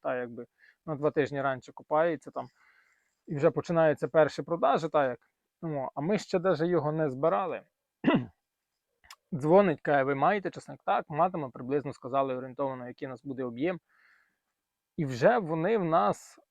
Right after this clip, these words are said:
та якби, забронювали часник. Каже, ви викупуєте, підготовуєте, каже, телефонуйте. Ми у вас купляли часник, е, в якість гарна, ну, підготовлений гарно. Каже, ну, ми вас заберемо,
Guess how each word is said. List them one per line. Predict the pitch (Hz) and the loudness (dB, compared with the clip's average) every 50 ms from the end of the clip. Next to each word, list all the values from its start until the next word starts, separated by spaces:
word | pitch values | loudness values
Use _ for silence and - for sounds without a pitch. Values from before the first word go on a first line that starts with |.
| _ _ | _ _
та | - 175 175 | 2 4 4
якби, | 185 165 139 143 147 | 4 2 2 -2 -4
забронювали | 120 123 165 147 131 156 151 151 151 156 202 214 220 196 170 | 0 2 2 2 2 0 0 2 4 6 6 6 6 6 2
часник. | - - 156 - - 175 180 170 135 - - _ _ | 2 -2 -6 -4 -4 -4 -4 -4 -4 -8 -10 _ _
Каже, | - 160 160 135 117 127 | 2 4 4 4 2 -4
ви | 123 127 127 | -6 -2 0
викупуєте, | 160 208 208 - 185 190 190 175 170 156 175 143 | 0 2 2 0 -2 0 2 4 4 2 2 -2
підготовуєте, | 156 147 139 120 131 175 185 196 190 180 170 156 | -2 -2 -2 0 0 0 0 2 0 -2 -4 -4
каже, | - 165 160 156 | -2 0 0 0
телефонуйте. | - - 156 156 - - 170 175 151 135 - _ 127 | 0 0 -2 -2 0 -2 -2 -4 -4 -4 -8 _ -12
Ми | 123 143 160 156 | -6 -2 0 0
у | 143 | 0
вас | 143 139 - - | 0 -4 -6 -8
купляли | - 143 - 175 190 196 196 190 180 170 151 | -14 -8 0 2 4 4 4 2 0 -2 -4
часник, | - - - 156 - - 160 160 147 135 - - | -6 -10 -16 -14 -8 -4 -2 -2 -2 -2 -4 -10
е, | 135 131 127 120 120 120 120 117 117 113 113 117 110 - - - - - - - - | -10 -8 -8 -8 -8 -8 -6 -6 -6 -8 -8 -8 -8 -8 -10 -10 -12 -12 -14 -14 -16
в | 131 127 127 - | -16 -18 -14 4
якість | - 156 156 143 - - 127 - - _ _ - | 8 8 10 10 8 4 -6 -20 -20 _ _ -18
гарна, | 123 - - 143 170 190 190 180 170 170 165 156 147 139 139 139 | -14 2 8 10 10 10 10 8 4 0 0 0 0 -2 -4 -6
ну, | 143 147 139 123 - | -6 -8 -8 -8 -10
підготовлений | 139 127 131 120 - 165 160 147 139 131 131 131 127 | -8 -8 -8 0 4 4 4 4 4 0 -4 -8 -2
гарно. | 117 143 170 175 165 156 160 151 143 - _ _ _ - _ _ _ _ _ _ _ | 2 4 4 4 4 2 -2 -4 -6 -6 _ _ _ -20 _ _ _ _ _ _ _
Каже, | - 165 156 139 110 135 143 | 6 6 6 6 4 0 -4
ну, | 143 156 156 127 117 - _ _ _ _ | -4 -4 -4 -6 -10 -14 _ _ _ _
ми | - 135 147 165 | -6 -2 2 2
вас | 165 165 170 143 127 | 6 6 6 6 6
заберемо, | 127 160 151 147 165 175 185 202 196 190 175 | 2 2 4 6 6 6 6 4 2 -2 -4